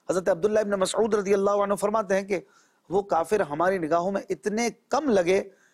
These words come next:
کہ میں نے اپنے برابر والے ایک شخص سے کہا کہ تمہارے گمان میں کافر ستر ہوں گے؟ اس نے کہا کہ میرے خیال میں سو ہوں گے، حالانکہ وہ ایک ہزار تھے۔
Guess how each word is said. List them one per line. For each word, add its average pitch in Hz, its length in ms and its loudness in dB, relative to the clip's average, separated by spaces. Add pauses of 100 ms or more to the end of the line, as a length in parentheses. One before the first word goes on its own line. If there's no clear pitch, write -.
(180)
کہ 165 100 0
میں 190 300 0
نے 262 100 0
اپنے - 360 -2
برابر 180 420 2
والے 170 380 2 (540)
ایک 214 160 2
شخص - 280 -2
سے 240 140 -2
کہا 190 280 0
کہ 226 180 -2
تمہارے 202 420 0
گمان 185 420 0
میں 185 100 0
کافر 202 420 -2 (580)
ستر 185 460 0
ہوں 262 220 0
گے؟ 254 80 -2 (320)
اس - 160 -10
نے 226 80 -4
کہا 262 200 0
کہ 233 180 -2
میرے 208 260 0
خیال 220 340 0
میں 247 100 0
سو 269 320 2
ہوں 147 200 -4
گے، 131 60 -12 (460)
حالانکہ 214 280 2
وہ 226 140 6
ایک 233 120 4
ہزار 185 260 2
تھے۔ 139 160 -10